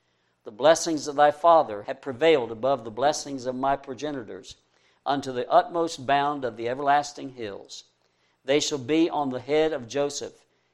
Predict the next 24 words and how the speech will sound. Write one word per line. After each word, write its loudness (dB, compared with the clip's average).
and -10
on -4
the -8
crown 0
of -4
the 0
head -2
of -6
him -6
that -2
was -6
separate 0
from -8
his -12
brethren. -6
Benjamin 0
shall -2
raven 4
as -2
a -10
wolf. 0
In -10
the -10
morning -2